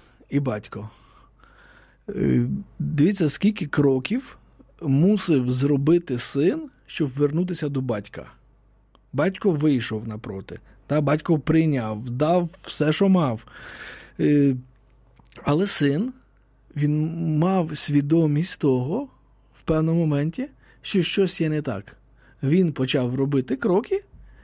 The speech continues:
і батько також зробив свій крок. І так само в нашому житті.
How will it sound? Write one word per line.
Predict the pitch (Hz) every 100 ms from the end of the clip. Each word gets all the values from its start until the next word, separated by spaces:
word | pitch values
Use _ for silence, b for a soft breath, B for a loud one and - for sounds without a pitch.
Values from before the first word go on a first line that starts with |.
| b b
і | 311
батько | 214 196 - 151
також | 135 139 135 131
зробив | 123 120 117
свій | - 117
крок. | 113 104 92 - B B B B B
І |
так | 170 185
само | 214 208
в | 208
нашому | 240 202 143 127
житті. | 123 113 110 104